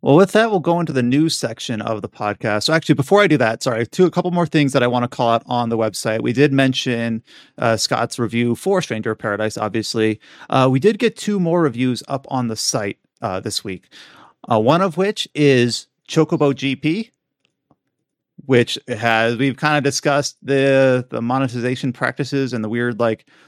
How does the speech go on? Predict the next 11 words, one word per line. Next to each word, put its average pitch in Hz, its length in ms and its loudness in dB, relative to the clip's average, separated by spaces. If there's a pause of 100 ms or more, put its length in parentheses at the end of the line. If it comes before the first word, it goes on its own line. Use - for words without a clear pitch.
full 147 360 2
release, 123 800 2 (640)
co-, - 260 -14
I 110 120 -10
don't 117 100 -4
know, 110 120 -2
contradiction 131 800 -2
that 131 140 0
that 131 180 0
game 131 240 -2
has. 139 460 2